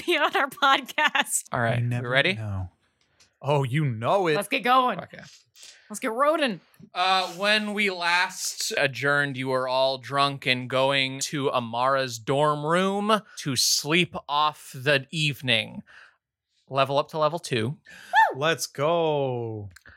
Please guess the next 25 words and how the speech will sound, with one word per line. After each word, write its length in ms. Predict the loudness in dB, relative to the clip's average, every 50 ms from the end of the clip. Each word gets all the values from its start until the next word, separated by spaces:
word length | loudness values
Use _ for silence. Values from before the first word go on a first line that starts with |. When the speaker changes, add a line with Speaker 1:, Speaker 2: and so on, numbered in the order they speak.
| -20 -20 -20 _ _ _ _ -6
Speaker 2:
Yeah, 180 | -4 -2 -2 -4
I 40 | 0
think 260 | 0 -2 -2 -2 -6
y'all 280 | -2 0 2 2 2
had 160 | 2 2 0 0
enough 220 | 0 -4 -6 -4
fun 160 | -6 -8 -8 -6
last 300 | -6 -6 -6 -6 -6 -6
time 220 | -6 -8 -8 -8
to 300 | -6 -6 -6 -6 -6 -10 -12 _ _ _ _ _ _ _ _ _
get 200 | -8 -8 -4 -4
that 180 | -4 -2 0
level 220 | -2 -2 0 2 2
up. 180 | 2 0 -2 _ _ _ _ -6
Speaker 3:
I 60 | -6
had 80 | -4
a 60 | -4 -6
great 280 | -4 -4 -4 -4 -4
time 260 | -6 -8 -8 -8 -10
last 120 | -8 -4 -2
Speaker 2:
Yeah. 140 | -2 -2 -2
Speaker 3:
time. 260 | -4 -10 -10 -12 -12 -12
Speaker 2:
You 140 | -8 -2
wake 240 | 0 0 0 2 2
up 340 | 4 4 4 2 0 _